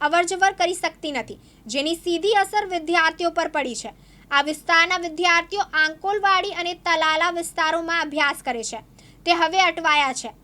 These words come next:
આ બાબતે સ્થાનિક સરપંચ દ્વારા પણ તંત્રને લેખિત રજૂઆત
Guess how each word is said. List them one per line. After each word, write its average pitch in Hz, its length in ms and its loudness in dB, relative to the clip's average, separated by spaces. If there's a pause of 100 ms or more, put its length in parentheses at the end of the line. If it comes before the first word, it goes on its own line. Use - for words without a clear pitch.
(120)
આ 302 180 6
બાબતે 330 440 2
સ્થાનિક 339 420 -4
સરપંચ 339 460 -6
દ્વારા 330 320 2
પણ 330 200 -4
તંત્રને 381 800 -4
લેખિત 349 380 -4
રજૂઆત 330 440 0